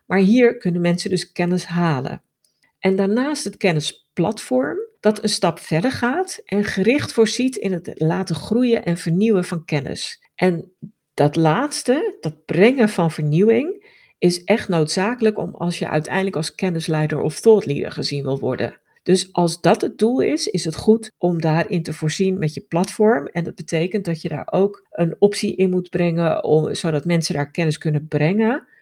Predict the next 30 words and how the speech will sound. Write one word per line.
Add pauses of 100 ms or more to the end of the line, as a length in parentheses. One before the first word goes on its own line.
(120)
dat
het
interactief
is,
maar
ook
dat
mensen
daar
kunnen
netwerken.
Want
juist
in
het
samensmelten
van
verschillende
experts,
expertises, (100)
ontstaan
vaak
nieuwe
initiatieven,
ontstaat
groei
van
kennis
en
vernieuwing.